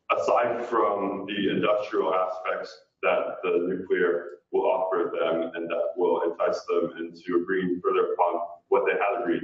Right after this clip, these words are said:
upon, is the academic and scientific collaborations that could be held within Iran. Um, the idea is to get the transparency to increase so that these intelligence and monitoring efforts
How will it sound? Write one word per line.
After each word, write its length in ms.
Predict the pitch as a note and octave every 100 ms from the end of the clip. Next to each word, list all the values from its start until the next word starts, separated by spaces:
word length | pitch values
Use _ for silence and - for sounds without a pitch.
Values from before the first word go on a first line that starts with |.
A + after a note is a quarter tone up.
| -
upon, 400 | - - - - - _ _
is 220 | F2+ F2 F#2+
the 120 | -
academic 420 | G2+ - G#2 G2+ G2+
and 100 | -
scientific 480 | G2+ G2 F#2 F2+ F2
collaborations 640 | F2 F2 E2+ E2+ E2+ E2+ F2
that 260 | - -
could 180 | G2+ F#2+
be 160 | F#2 F2+
held 300 | F2 - - -
within 160 | F2 -
Iran. 240 | - - - _ _ _ _ _ _ -
Um, 480 | D#2+ - - - -
the 100 | A2+
idea 480 | G#2+ - A#2 A#2 -
is 160 | A#2+ -
to 340 | G#2 - - -
get 240 | A2+ A2+
the 60 | -
transparency 960 | G#2+ G2 - G#2 G#2 G#2+ - - - - _ _ _ _ _ G2+
to 200 | F#2 F2
increase 600 | F2 E2+ E2 D#2+ - -
so 180 | - -
that 440 | - - - -
these 240 | G2 F#2 F2+
intelligence 480 | F2+ - F#2+ F#2 F2+
and 80 |
monitoring 400 | F2 F2+ F2+ F2+
efforts 600 | F2 - F#2 F#2 - -